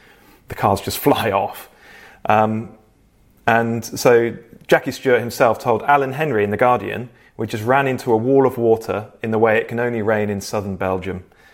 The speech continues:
Um, that was actually three decades later, he told Alan Henry that. And it was at a hundred seventy miles an hour, his B R M aquaplaned as he approached the master kink. Not really where you want that to happen, is it? And there's this quote from him.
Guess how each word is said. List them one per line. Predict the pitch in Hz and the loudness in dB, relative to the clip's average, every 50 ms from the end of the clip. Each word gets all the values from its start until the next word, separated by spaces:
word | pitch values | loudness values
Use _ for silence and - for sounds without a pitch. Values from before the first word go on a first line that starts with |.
| _ _ _ _ - | _ _ _ _ -6
Um, | - 104 101 98 98 98 104 104 - - _ _ _ _ _ _ _ _ _ _ - _ _ | -4 -2 -2 0 -2 -4 -6 -10 -12 -20 _ _ _ _ _ _ _ _ _ _ -20 _ _
that | 104 - - 110 117 - | -10 -10 -2 -2 0 0
was | 101 98 | 0 0
actually | 104 - - - - | -2 -2 -2 -6 -12
three | - - 117 101 | -6 -2 -2 0
decades | 92 110 101 - 101 98 95 107 | 0 0 0 0 -2 -2 0 2
later, | 107 107 104 101 - 95 | 2 2 2 2 -2 -6
he | 90 95 92 | -6 -6 -8
told | - - 92 92 92 | -4 -4 -4 -2 0
Alan | 92 95 95 92 | -2 -2 -2 -4
Henry | 95 95 92 92 95 | -6 -6 -6 -6 -6
that. | 90 95 101 110 - - - | -4 -4 -4 -4 -6 -8 -6
And | - 113 110 113 110 107 - | -4 -4 -2 -4 -4 -4 0
it | - 127 | 0 0
was | 117 113 135 | 2 2 2
at | 131 | 2
a | 123 | 2
hundred | 127 156 160 160 156 139 | 2 0 -2 -2 -4 0
seventy | - 151 135 131 139 131 | 0 0 0 0 -4 0
miles | 127 120 117 113 107 | 2 2 2 2 0
an | 113 110 | -2 -2
hour, | 104 98 95 101 113 107 - - - - _ | -2 0 0 -2 -2 -4 -8 -16 -20 -20 _
his | _ 123 110 101 | _ -8 -8 -8
B | - _ 147 139 | -4 _ 2 4
R | 135 127 120 120 | 6 6 4 4
M | 117 104 104 117 | 2 0 -2 -4
aquaplaned | - 135 139 - - - 113 - 113 95 95 98 101 120 - | -4 -4 -6 -4 -4 -8 -8 -6 -6 -6 -6 -6 -8 -10 -8
as | - 107 104 - | -8 -8 -6 -4
he | 117 | -2
approached | 110 104 - - 127 117 113 110 - | -4 -4 -4 -2 -2 -2 -2 -4 -6
the | - | -6
master | 104 107 101 - - - | -6 -6 -6 -6 -8 -14
kink. | - - 101 107 127 - - - _ _ - - - - - - - - _ _ _ _ _ _ _ _ _ - | -10 -8 -8 -8 -8 -12 -16 -20 _ _ -20 -20 -20 -20 -20 -20 -20 -20 _ _ _ _ _ _ _ _ _ -6
Not | 104 110 - | -6 -2 2
really | 98 101 98 98 98 | 2 2 4 4 4
where | 101 95 | 4 4
you | 95 98 | 4 4
want | 104 104 104 | 2 0 0
that | 104 - - | -2 -4 -4
to | - 92 | -6 -6
happen, | - 92 - - 120 117 | -8 -8 -8 -6 -4 -2
is | 104 95 | -2 -2
it? | 92 73 - - - _ _ _ _ _ _ _ _ _ _ _ _ _ _ - | -2 -2 -4 -10 -18 _ _ _ _ _ _ _ _ _ _ _ _ _ _ -2
And | 117 117 127 | 0 2 4
there's | 135 131 131 | 4 4 4
this | - 135 120 - | 2 0 -2 0
quote | - - 147 127 - - | 0 2 2 2 2 0
from | - 107 101 | -6 -8 -8
him. | 98 110 98 87 90 87 | -6 -6 -6 -6 -6 -10